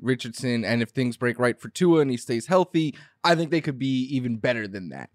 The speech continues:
um, because of what they give us with their legs in some instances or the high-powered offense of the Dolphins. But I do think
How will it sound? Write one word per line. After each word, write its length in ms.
um, 320
because 320
of 80
what 140
they 100
give 220
us 120
with 100
their 140
legs 380
in 80
some 220
instances 440
or 100
the 100
high-powered 540
offense 340
of 80
the 40
Dolphins. 600
But 380
I 100
do 440
think 520